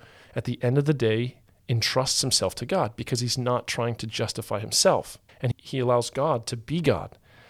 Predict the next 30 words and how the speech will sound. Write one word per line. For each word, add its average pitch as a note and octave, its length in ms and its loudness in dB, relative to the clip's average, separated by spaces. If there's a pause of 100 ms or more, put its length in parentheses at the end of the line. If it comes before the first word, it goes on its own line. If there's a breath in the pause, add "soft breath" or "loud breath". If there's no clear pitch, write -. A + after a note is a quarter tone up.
(220 soft breath)
and A#2 120 -4
to - 80 -4
provide A#2 540 4 (180)
f-, - 180 -14 (200)
for - 200 -4
him C3+ 320 4
what A2+ 180 0
he D#3 200 -2
needs, A2+ 500 0
the - 60 -6
forgiveness A#2+ 520 -2
of A2 80 -6
sins G#2+ 440 -2 (140)
and G#2+ 120 -4
the G#2+ 60 0
mercy A2+ 540 2 (160)
that A#2+ 120 -2
he A2+ 60 2
needs A2+ 280 2
to - 80 -4
be A2+ 80 -6
just D3 420 2 (220)
before A2+ 280 0
a G#2 60 0
holy A2+ 260 0
God G#2+ 260 0
as C3 180 0
a A#2+ 40 2
sinful A#2 380 2
person. - 380 -4